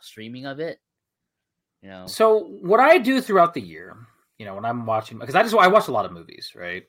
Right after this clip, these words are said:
Speaker 2: You know, I, I take
Speaker 1: Mm-hmm.
Speaker 2: my mom to the movies, you know, we, we go to the movies and things. I just watch what looks interesting to me, right?
Speaker 1: Yeah.
Speaker 2: And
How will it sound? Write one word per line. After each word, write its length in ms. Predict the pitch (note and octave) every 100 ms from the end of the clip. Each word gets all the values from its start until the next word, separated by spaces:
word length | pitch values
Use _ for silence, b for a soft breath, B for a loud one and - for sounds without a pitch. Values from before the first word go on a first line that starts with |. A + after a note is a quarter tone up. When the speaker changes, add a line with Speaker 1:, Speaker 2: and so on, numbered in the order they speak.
| _
Speaker 2:
You 60 | G2
know, 80 | F#2
I, 180 | F2+ F#2
I 40 |
take 140 | A#2+
Speaker 1:
Mm-hmm. 60 | -
Speaker 2:
my 80 | F#2+
mom 260 | A2 C3+
to 80 | C#3 B2+
the 60 |
movies, 500 | B2+ A#2+ A#2+ A#2+ A2+
you 60 | A2+
know, 80 | G2+
we, 140 | G2
we 80 | A2
go 120 | A#2
to 60 | A#2+
the 60 |
movies 340 | A2 G#2 G#2+ G2+
and 80 | G2
things. 280 | G2 G2+ _ B B B
I 100 | -
just 180 | - -
watch 280 | G3+ G#3+ A3
what 100 | F3
looks 180 | C#3+ -
interesting 400 | G2 - F#2 E2
to 100 | -
me, 180 | _ _ _ _ _
right? 300 | F#2 F#2 G2 _ _ _ _ _
Speaker 1:
Yeah. 220 | B2 G2 _ _ _ -
Speaker 2:
And 600 | D3 D3+ D#3 D#3 D3+ C3